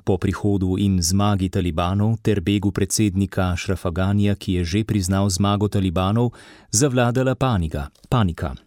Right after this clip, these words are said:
Več tisoč ljudi je preplavilo tamkajšnje letališče v obupnem poskusu, da bi zapustili državo, kar je povzročilo kaos. Nekaj ljudi naj bi v prerivanju celo izgubilo življenje. Američani, ki so vmes dokončali evakuacijo veleposlaništva,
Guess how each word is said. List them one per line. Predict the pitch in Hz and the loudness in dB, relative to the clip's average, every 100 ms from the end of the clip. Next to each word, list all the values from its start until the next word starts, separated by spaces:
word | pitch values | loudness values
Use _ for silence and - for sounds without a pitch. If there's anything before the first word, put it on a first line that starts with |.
| - | -6
Več | 101 - | -4 -2
tisoč | - 131 120 110 110 | 0 0 0 0 0
ljudi | 104 110 | 2 4
je | 107 | 2
preplavilo | 95 90 92 92 95 92 92 | 0 -4 -2 0 0 0 0
tamkajšnje | 90 90 - 95 - 104 | 0 0 -2 -2 0 0
letališče | 95 95 90 101 - - 104 101 | 0 0 0 -2 -2 0 2 2
v | 131 110 | 2 2
obupnem | 98 110 127 117 101 | 2 0 0 0 0
poskusu, | 87 82 - 120 117 117 | 0 -2 0 0 0 0
da | 98 | 0
bi | 92 98 95 | 2 0 0
zapustili | 123 110 107 104 - - 92 | 0 0 0 0 0 0 0
državo, | 87 92 80 98 90 87 | 0 -2 0 0 0 -4
kar | - 87 | -4 -4
je | 82 85 - | -2 -2 -4
povzročilo | - 87 90 90 - 95 87 - | -4 -2 -2 -2 -2 -2 -2 -2
kaos. | 104 101 110 127 - - - - - - | -2 0 0 0 -2 -6 -20 -20 -18 -2
Nekaj | 147 147 131 | -2 2 2
ljudi | 110 98 113 | 2 2 2
naj | 131 113 | 4 2
bi | 95 101 - | 2 2 2
v | 113 | 2
prerivanju | - 110 107 143 123 110 | 2 2 4 2 2 2
celo | 110 - 95 92 - | 2 0 2 0 -2
izgubilo | - 110 101 101 95 87 | -2 0 2 2 2 0
življenje. | 87 87 87 78 73 69 - _ _ _ _ | 0 0 0 -2 -6 -10 -14 _ _ _ _
Američani, | 113 101 95 - 110 110 107 | 0 2 0 2 2 2 2
ki | 104 | 0
so | - 95 | 0 2
vmes | 90 95 90 | 2 0 0
dokončali | 98 92 85 107 104 98 | -2 -2 0 0 2 0
evakuacijo | 104 92 - 95 98 107 - 104 | 0 -2 -2 0 0 0 0 0
veleposlaništva, | 95 92 - 90 107 101 110 110 - 117 | 0 -2 -2 -4 0 2 2 0 0 -2